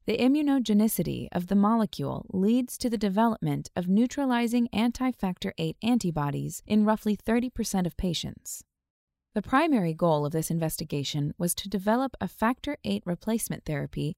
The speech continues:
for patients with severe hemophilia A that would maintain high factor eight levels and also permit once-weekly or longer prophylactic dosing. Using rational protein engineering,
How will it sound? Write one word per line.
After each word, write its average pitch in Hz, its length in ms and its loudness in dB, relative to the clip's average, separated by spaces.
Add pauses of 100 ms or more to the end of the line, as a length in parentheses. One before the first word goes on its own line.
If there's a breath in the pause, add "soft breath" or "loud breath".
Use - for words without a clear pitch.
(120)
for 226 80 0
patients 220 500 -2
with - 160 -8
severe 220 520 0
hemophilia 202 760 0 (100)
A 160 320 -2 (120)
that 202 100 0
would 220 120 0
maintain 220 600 2
high 240 340 0
factor 208 500 -4
eight - 200 -4
levels 185 580 -2
and 220 180 0
also 277 320 -2
permit 208 440 -2
once-weekly 214 880 0
or 190 120 0
longer 190 480 0
prophylactic 196 880 -4
dosing. 165 520 -4 (560)
Using 294 420 2
rational 208 460 2
protein 185 480 -4
engineering, 170 800 -2